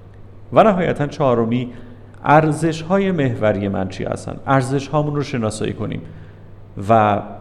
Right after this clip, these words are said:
مفروضات ذهنی، پیش‌فرض‌هامون رو شناسایی کنیم و ببینیم چطور این مفروضات و ارزش‌ها روی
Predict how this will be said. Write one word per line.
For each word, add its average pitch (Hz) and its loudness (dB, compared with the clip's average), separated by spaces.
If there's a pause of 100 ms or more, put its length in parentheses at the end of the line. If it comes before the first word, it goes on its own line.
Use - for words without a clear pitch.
مفروضات 143 2
ذهنی، 101 -2
پیش‌فرض‌هامون 127 0
رو 123 -2
شناسایی 113 -4
کنیم 110 -8
و 120 0
ببینیم 165 -2 (360)
چطور 196 2
این 123 0
مفروضات 104 0
و - 4
ارزش‌ها 101 0 (340)
روی 117 4